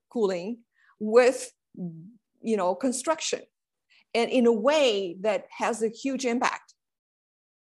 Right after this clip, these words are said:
And we just exited that. It took us six years, and, um,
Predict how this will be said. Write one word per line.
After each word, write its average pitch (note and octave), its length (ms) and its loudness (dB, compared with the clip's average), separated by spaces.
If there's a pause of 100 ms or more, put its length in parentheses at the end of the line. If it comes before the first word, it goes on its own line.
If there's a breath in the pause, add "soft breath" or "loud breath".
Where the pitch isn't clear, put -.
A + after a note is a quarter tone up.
(380 loud breath)
And C#4 220 4
we E4 80 4
just F4 180 0
exited D#4+ 520 0
that. - 160 -2 (140)
It G#3+ 140 -6
took C4 220 -2
us B3 200 -2
six A3+ 300 0
years, A#3 540 -2 (400 soft breath)
and, A#3 480 2
um, G#3+ 520 0